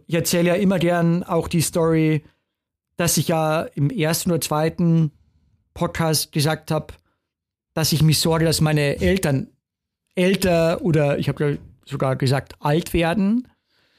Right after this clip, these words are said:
Und die das dann gehört haben und schon auch, die würden nie sagen, dass ich sie da verletzt hab, aber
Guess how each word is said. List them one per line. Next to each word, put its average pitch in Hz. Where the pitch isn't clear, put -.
Und 175
die 180
das 170
dann 170
gehört 165
haben 165
und 160
schon 226
auch, 156
die 147
würden 151
nie 160
sagen, 156
dass -
ich 247
sie 170
da 151
verletzt 165
hab, 139
aber 139